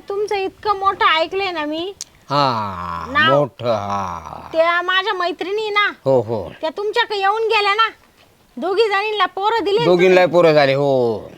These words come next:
Speaker 1: तुमच्यामुळं झाले ना ते.
Speaker 2: हो.
Speaker 1: हा.
Speaker 2: आणि एक
Speaker 1: हा.
Speaker 2: घाले बाबा, घाले बाबा, घाले बाबा, आले बाबा, घाले बाबा, केले बाबा, गेले बाबा.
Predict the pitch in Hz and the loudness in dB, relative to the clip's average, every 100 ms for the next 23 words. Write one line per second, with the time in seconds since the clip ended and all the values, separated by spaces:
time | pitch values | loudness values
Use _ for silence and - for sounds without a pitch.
0 | - 392 415 392 403 453 381 381 403 453 | -10 -6 -2 -2 -2 -2 -2 -4 -4 -6
1 | 370 226 - 143 127 98 - _ _ 240 | -6 -8 -2 0 2 -2 -10 _ _ -10
2 | 202 185 - - _ _ _ _ _ - | -10 -12 -20 -20 _ _ _ _ _ -4
3 | 135 180 185 120 - 185 208 _ - - | 2 2 2 -2 2 2 2 _ -20 -20
4 | _ - 294 320 277 _ _ _ - _ | _ -10 -8 -8 -12 _ _ _ -20 _
5 | - - _ - - _ - - - - | -12 -12 _ -16 -16 _ -10 -10 -14 -14
6 | _ _ - 143 170 170 156 151 139 143 | _ _ -2 2 4 6 6 6 4 4
7 | 160 160 156 151 139 151 165 160 151 139 | 4 4 6 4 4 4 4 4 2 2
8 | - 160 170 151 147 147 139 151 160 147 | 0 2 2 2 2 2 2 0 0 -2
9 | 147 143 165 165 160 151 151 143 156 151 | -2 -4 -4 -2 0 0 0 -2 -2 -2
10 | 143 139 | 0 0